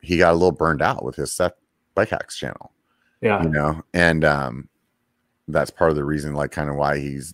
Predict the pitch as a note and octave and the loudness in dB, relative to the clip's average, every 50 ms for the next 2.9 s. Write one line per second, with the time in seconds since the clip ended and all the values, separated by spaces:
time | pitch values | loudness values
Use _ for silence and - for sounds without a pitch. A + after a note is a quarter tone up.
0 | - _ - D2 C#2+ A1+ A1+ _ _ _ _ _ - D#2+ D#2 D2+ D2+ D2 C#2+ C#2 | -12 _ -4 -4 -4 -6 -10 _ _ _ _ _ -4 -4 -2 -2 -4 -4 -6 -8
1 | C2 - D#2+ D#2 D2 C#2 D2 D#2+ F#2 F#2 D2+ C#2 C2 C2 C2 B1 B1+ - _ _ | -8 -6 -6 -6 -4 -4 -4 -2 -2 -2 -2 -4 -6 -8 -10 -10 -14 -16 _ _
2 | _ _ _ _ _ _ - - _ _ - F#2+ E2+ D#2 C#2+ B1+ A1+ G1+ | _ _ _ _ _ _ -20 -20 _ _ 2 4 4 4 2 0 -4 -10